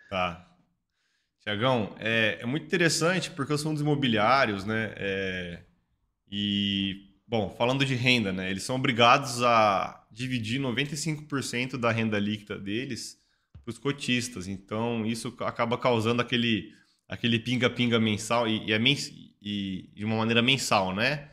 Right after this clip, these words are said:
Ah, normalmente, segundo o estatuto desses fundos, tá? No Brasil.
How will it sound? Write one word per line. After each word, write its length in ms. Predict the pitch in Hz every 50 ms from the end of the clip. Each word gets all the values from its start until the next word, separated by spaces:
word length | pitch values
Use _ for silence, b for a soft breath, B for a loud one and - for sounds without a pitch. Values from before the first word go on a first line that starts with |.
| b b b b b _ _
Ah, 220 | - 98 104 104 101
normalmente, 720 | 107 127 139 135 135 131 131 120 113 117 117 123 120 -
segundo 300 | - 120 104 113 117 113
o 20 |
estatuto 460 | 110 - 117 107 - - 117 110 - -
desses 320 | 104 107 - - 120 -
fundos, 360 | - 101 95 90 87 82 -
tá? 160 | - - 90 92
No 100 | 95 95
Brasil. 420 | 95 95 98 90 87 90 85